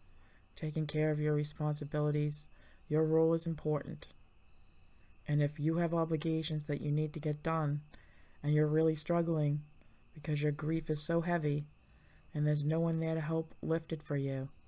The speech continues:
call upon Archangel Michael to help you. He will be more than happy and able to. And he comes very quickly and very close, and he's very strong and very secure.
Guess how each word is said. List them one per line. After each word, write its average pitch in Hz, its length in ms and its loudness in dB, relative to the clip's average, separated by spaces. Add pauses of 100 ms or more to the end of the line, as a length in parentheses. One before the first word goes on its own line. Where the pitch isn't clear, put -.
(680)
call 165 200 0
upon 160 320 0
Archangel 147 480 0
Michael 139 380 -2
to 143 100 -8
help 131 320 -8
you. 107 160 -10 (2000)
He 170 120 -4
will 147 120 2
be 143 160 0
more 160 540 2
than 151 180 0
happy 143 360 -2
and 143 160 -2
able 135 260 -4
to. 120 320 -10 (1160)
And 139 100 -2
he 143 80 0
comes 151 320 0
very 151 260 2
quickly 147 520 0 (580)
and 135 180 -6
very 147 220 2
close, 139 640 -2 (400)
and 139 80 -6
he's 135 160 -4
very 147 360 0
strong 139 640 -4 (520)
and 131 200 -6
very 147 280 2
secure. 117 640 -8